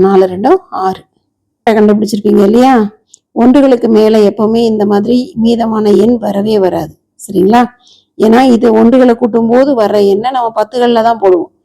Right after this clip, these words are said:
பத்துகள்ல கூட்டும் போது வர்றதை நூறுகள்ல போடுவோம். சரிங்களா? அப்படி பார்க்கும்போது ஒன்றுகளுக்கு, இந்த ஒன்றுகள் தான் கடைசி ஸ்டார்டிங். ஆரம்பிக்கிறது ஒன்றுகள்ல இருந்து தான் நம்ம ஆரம்பிக்கிறோம். அப்படி அதனால ஒன்றுகள் இருக்கிற இடத்துல இங்க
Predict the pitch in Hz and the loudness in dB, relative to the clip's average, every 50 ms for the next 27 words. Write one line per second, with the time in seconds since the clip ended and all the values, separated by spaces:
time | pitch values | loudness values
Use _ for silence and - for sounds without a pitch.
0 | _ _ _ _ _ - 220 214 - 277 262 262 262 247 240 - 247 220 247 247 | _ _ _ _ _ -6 -4 -2 0 2 2 2 2 2 0 0 -2 0 0 0
1 | 247 247 247 240 240 214 214 208 214 214 247 311 302 269 262 269 269 262 240 226 | 2 2 2 2 2 0 0 0 0 0 2 2 2 2 2 2 0 0 0 0
2 | 208 196 185 - - 165 156 165 156 - _ _ _ _ _ _ _ _ _ _ | -2 -2 -2 -4 -8 -10 -10 -12 -16 -20 _ _ _ _ _ _ _ _ _ _
3 | - 190 185 196 202 233 254 254 233 196 196 220 208 - 220 226 220 226 220 202 | -2 0 2 2 2 2 2 2 0 0 -2 -4 -4 -2 -4 -4 -4 -4 -2 0
4 | 190 190 247 254 240 240 226 226 247 247 247 240 220 - 240 226 214 202 202 226 | 2 2 2 2 0 0 2 2 2 2 2 0 0 -2 -2 0 2 2 2 2
5 | 240 226 262 254 240 226 214 240 262 254 - 208 202 214 233 233 233 - 381 381 | 2 2 2 2 0 0 0 -4 -4 -4 -2 0 0 2 0 0 -2 -4 -4 -4
6 | - - _ - - - - 214 214 233 220 226 185 135 - _ _ _ _ _ | -4 -6 _ -20 -12 -6 -2 -2 -2 0 0 -2 -2 -2 -4 _ _ _ _ _
7 | _ _ _ _ - 196 208 233 240 247 240 233 220 208 220 208 214 269 254 240 | _ _ _ _ -4 -2 0 2 2 2 2 0 0 0 0 0 0 0 0 0
8 | 226 220 247 247 233 233 220 214 214 220 254 269 262 233 202 190 190 190 196 190 | 0 2 2 2 2 2 0 -2 -2 0 0 0 2 2 2 0 0 0 0 -2
9 | 196 175 - 170 160 - _ _ _ _ _ _ _ _ _ - 202 190 196 196 | -2 -4 -6 -8 -12 -16 _ _ _ _ _ _ _ _ _ -8 -4 -2 0 2
10 | 185 190 202 196 202 196 226 269 349 415 415 - - - _ _ _ _ _ _ | 2 2 2 4 4 4 2 2 2 0 -2 -6 -10 -20 _ _ _ _ _ _
11 | - 196 214 220 220 233 214 214 214 196 180 190 202 196 190 190 185 - 214 220 | -2 -2 0 0 2 0 0 0 0 0 -2 0 -2 -2 -2 -2 -2 -2 -2 0
12 | 220 214 214 220 | 0 2 2 2